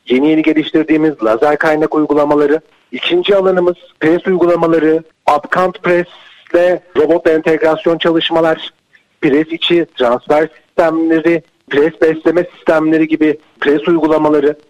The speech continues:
Bunun yanına yıllar içerisinde farklı özelliklerimizi ekledik. Bu özelliklerden biri hat sonu prosesleri, hat sonu çözümleri. Paketleme, paletleme, çember atma gibi altı yedi segmentten, prosesten oluşan bir çözüm grubudur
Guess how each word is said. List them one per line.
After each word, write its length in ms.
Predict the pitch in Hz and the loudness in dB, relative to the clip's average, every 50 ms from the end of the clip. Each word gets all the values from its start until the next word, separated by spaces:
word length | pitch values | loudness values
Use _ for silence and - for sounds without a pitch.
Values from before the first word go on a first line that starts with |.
| _ - | _ -2
Bunun 300 | 170 226 247 247 233 - | 0 0 2 0 0 0
yanına 440 | - 151 151 156 165 185 208 208 208 - _ - | 0 0 0 2 0 0 0 -2 -4 -10 _ -2
yıllar 260 | 170 196 214 220 196 | -2 0 2 0 0
içerisinde 400 | 180 - 160 151 160 - 190 180 | 0 0 -2 -2 -2 -2 -2 -2
farklı 380 | - 175 151 139 - 165 143 | 0 -2 -2 -2 0 -2 0
özelliklerimizi 600 | 127 127 127 123 120 - - 113 110 110 104 113 110 | 0 0 0 0 0 -2 -2 -4 -4 -4 -4 -4 -4
ekledik. 480 | 92 - _ - - - _ - - _ _ - - - _ - | -6 -6 _ -16 -20 -18 _ -20 -20 _ _ -20 -20 -10 _ 0
Bu 80 | 208 | 0
özelliklerden 800 | 190 180 170 175 170 165 - - 165 156 156 151 156 151 151 151 - | 0 2 2 2 0 0 0 0 0 0 2 2 0 0 0 -2 -2
biri 280 | - 165 165 180 185 185 - _ _ _ _ | -2 0 0 0 -2 -2 -6 _ _ _ _
hat 180 | - 185 170 - | -4 -4 -4 -2
sonu 220 | - 131 107 98 | -2 -4 -4 -4
prosesleri, 640 | - 107 101 92 - 98 90 - - 98 101 139 139 - | -6 -6 -6 -4 -4 -6 -6 -4 -6 -4 -4 -4 -6 -4
hat 180 | - 156 151 151 | -4 -4 -4 -4
sonu 240 | - - 117 104 104 | -4 -6 -6 -6 -6
çözümleri. 460 | - 101 87 - 87 80 80 85 - _ _ _ _ _ _ _ _ _ _ _ - | -8 -8 -10 -10 -12 -16 -16 -20 -20 _ _ _ _ _ _ _ _ _ _ _ -4
Paketleme, 640 | 185 180 - 185 175 - - - 147 143 139 135 135 | -4 -2 0 -2 -2 -2 -2 -2 -2 -2 -2 -4 -4
paletleme, 840 | - _ - 139 131 135 139 135 _ - 143 139 139 139 139 139 131 - _ - - | -4 _ -2 0 0 0 0 -2 _ -2 -2 0 0 0 0 -2 -2 -6 _ -16 -8
çember 520 | - 156 123 123 131 135 131 147 147 147 | -4 -2 -2 -2 -2 -2 -2 0 0 2
atma 460 | 143 143 139 - - - 143 147 147 147 - | 0 0 -2 -4 -6 -2 0 0 0 0 -4
gibi 340 | - - - 151 147 147 131 - _ - | -10 -4 -2 0 0 0 -2 -4 _ -2
altı 460 | - 139 139 143 147 143 - - 202 - - - | 0 0 2 0 0 -2 -6 -8 -10 -10 -6 -2
yedi 480 | 147 160 165 - - 196 214 220 196 - - - - _ _ _ _ _ _ | -2 -2 -2 -2 -2 -2 0 0 0 -2 -6 -14 -20 _ _ _ _ _ _
segmentten, 800 | - 143 135 - - 139 135 135 131 - _ - 151 147 135 165 | -2 -2 -2 -2 -2 -2 -2 -2 -2 -6 _ -2 -2 -2 -2 -4
prosesten 600 | - - 139 135 127 - 147 143 147 - - 180 | -4 -2 -2 -2 0 0 -2 -2 -2 -2 -2 0
oluşan 500 | 165 151 135 135 131 - 170 160 156 147 | 0 0 -2 -2 -2 0 0 0 0 0
bir 220 | 143 143 139 - - - | -2 -4 -4 -6 -10 -4
çözüm 360 | - 160 151 139 156 151 127 | -2 -2 0 0 0 -2 0
grubudur 380 | 117 107 101 - 92 - 95 | -2 -4 -4 -6 -8 -10 -12